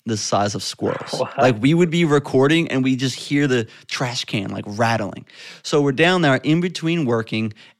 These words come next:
Speaker 1: and,
Speaker 2: And, and
Speaker 1: and
Speaker 2: was, was Scooter paying you guys his rent, or did he just, like,
Speaker 1: No,
Speaker 2: find a place?
Speaker 1: no.
Speaker 2: Okay.
Speaker 1: No,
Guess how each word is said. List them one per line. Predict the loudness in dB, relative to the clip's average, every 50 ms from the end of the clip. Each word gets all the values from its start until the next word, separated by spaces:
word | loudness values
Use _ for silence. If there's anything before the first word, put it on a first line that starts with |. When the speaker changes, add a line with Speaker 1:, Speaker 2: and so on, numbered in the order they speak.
| _ -2
Speaker 1:
and, | 0 2 2 2 0 0 -2 -2
Speaker 2:
And, | -2 -2
and | 0 2 2 4
Speaker 1:
and | 6 6
Speaker 2:
was, | 6 6 4 2 -2 0
was | 0 0 0 0
Scooter | -2 0 4 6 6 6 6
paying | 4 4 2 2 2 2
you | 2
guys | 4 2 2
his | 2 -2 -4 -2 0
rent, | 0 2 2 0 -2 -2 _ 2
or | 2 4
did | 4 2 2
he | 0
just, | 0 0 -2 0 2 4
like, | 6 6 6 6
Speaker 1:
No, | 6 6
Speaker 2:
find | 4 4 2 0
a |
place? | 2 4 4 6
Speaker 1:
no. | 6 4
Speaker 2:
Okay. | 4 2 2 0 0 -6 _ _ _ _ _ _ _ _ 0 2
Speaker 1:
No, | 4 4 2 2 -2